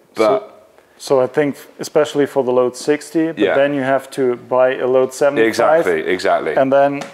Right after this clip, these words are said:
Speaker 2: you have one kid in this
Speaker 1: Yeah.
Speaker 2: position and
Speaker 1: Yeah.
Speaker 2: the other one
Speaker 1: Yeah.
Speaker 2: vis-a-vis. Um,
Speaker 1: Yeah, exactly. Other points, so, so w-, when you were talking about the control technology before, now for
Speaker 2: Yeah.
Speaker 1: me, control technology means comfort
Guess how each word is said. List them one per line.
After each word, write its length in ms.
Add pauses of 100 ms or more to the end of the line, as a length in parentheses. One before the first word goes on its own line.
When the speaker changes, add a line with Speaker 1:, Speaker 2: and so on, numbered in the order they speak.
(160)
Speaker 2:
you 100
have 220
one 400 (140)
kid 260 (160)
in 140
this 120
Speaker 1:
Yeah. 80
Speaker 2:
position 460
and 100
Speaker 1:
Yeah. 60
Speaker 2:
the 80
other 180
one 380 (320)
Speaker 1:
Yeah. 100
Speaker 2:
vis-a-vis. 500 (180)
Um, 200
Speaker 1:
Yeah, 160 (260)
exactly. 440 (560)
Other 300
points, 360
so, 140
so 160
w-, 180
when 160
you 60
were 80
talking 240
about 160
the 80
control 360
technology 540
before, 500 (100)
now 320
for 120
Speaker 2:
Yeah. 60
Speaker 1:
me, 360 (200)
control 320
technology 460
means 460 (640)
comfort 600